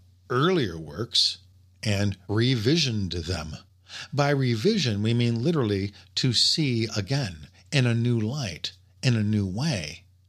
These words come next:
The goal of authorship was to imitate the old masters, but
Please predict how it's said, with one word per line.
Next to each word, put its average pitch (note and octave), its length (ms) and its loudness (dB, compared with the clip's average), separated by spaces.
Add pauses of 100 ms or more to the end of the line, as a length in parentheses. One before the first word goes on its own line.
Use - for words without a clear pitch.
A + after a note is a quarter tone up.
The A#2+ 140 0
goal A2 680 0 (100)
of A#2 220 2 (140)
authorship C#3 760 0 (260)
was C3+ 260 2
to - 160 -2 (120)
imitate F#3+ 600 0 (120)
the A#2 220 2
old C#3+ 400 0
masters, - 680 -2 (520)
but - 400 0